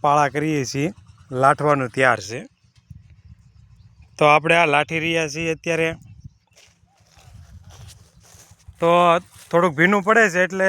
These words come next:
આ રીતનું હાલે છે. તો હવે થોડોક ગોળ તો હરખો કરશું આપણે. ને દર્શક મિત્રો, જો આવી રીતના રોડી રહેતી હોય ને, તો આપણે બીનું પણ બહુ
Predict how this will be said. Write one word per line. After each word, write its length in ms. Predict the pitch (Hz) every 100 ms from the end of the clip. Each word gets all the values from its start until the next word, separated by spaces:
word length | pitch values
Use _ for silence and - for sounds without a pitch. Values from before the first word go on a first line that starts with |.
| 190
આ 160 | 180 185
રીતનું 300 | 190 190 185
હાલે 180 | 202 190
છે. 80 | 156
તો 100 | 147 147
હવે 120 | 165 160
થોડોક 240 | 175 160 156
ગોળ 180 | 175 170
તો 60 | 175
હરખો 220 | 156 165 165
કરશું 380 | 180 196 - 170
આપણે. 240 | 135 151 190 - - - - - _ _ _ _ _ - _ - - _ - _ _ _ _ - _ _ 156
ને 200 | 151 160 165 160 156 - _ _ _ _ - _ _ _ _ - _ - _ -
દર્શક 320 | 156 165 151
મિત્રો, 220 | 156 147 160
જો 140 | 156
આવી 260 | 151 165 180
રીતના 320 | 180 180 170
રોડી 260 | 170 185 185
રહેતી 260 | 190 190 190
હોય 120 | 160
ને, 140 | 123 104 98 _ _ _ _ _ _ _ _ - - - - - -
તો 100 | 170 180 175 180 180 _ 160
આપણે 200 | 160 175 151 - 151 143
બીનું 280 | 175 185 160
પણ 200 | 165
બહુ 80 | 160